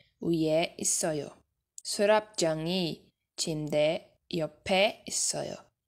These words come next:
지도가 서랍장 위에 있어요. 창문이 침대 위에 있어요. 책상이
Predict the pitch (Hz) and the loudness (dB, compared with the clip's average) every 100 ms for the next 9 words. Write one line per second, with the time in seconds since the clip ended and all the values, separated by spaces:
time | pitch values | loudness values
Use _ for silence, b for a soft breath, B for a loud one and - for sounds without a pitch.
0 | _ _ _ - 240 262 190 165 175 190 | _ _ _ -4 -2 0 0 2 2 2
1 | 190 160 - _ _ _ - - 185 185 | 0 -4 -10 _ _ _ -6 0 2 2
2 | 170 175 175 208 185 - _ 165 165 165 | 2 2 2 0 -4 -12 _ -4 -2 2
3 | 170 233 - _ - 175 - 165 147 117 | 2 0 -4 _ -4 -4 -2 -4 -4 -6
4 | - _ _ _ _ _ - - _ - | -10 _ _ _ _ _ -20 -20 _ -6
5 | - 214 190 170 165 190 190 156 - - | -2 0 0 -2 -2 0 -2 -4 -10 -8
6 | - 165 156 151 147 165 - b b b | -6 -4 -2 0 0 -2 -6 b b b
7 | b - 160 156 165 - - - - - | b -4 -2 2 0 -2 -8 -4 -2 0
8 | 160 139 - _ _ _ _ _ _ _ | -4 -8 -12 _ _ _ _ _ _ _
9 | _ _ _ - 277 285 - 196 180 185 | _ _ _ -2 -2 -2 -6 -6 -4 -2
10 | 208 180 - | -2 -2 -6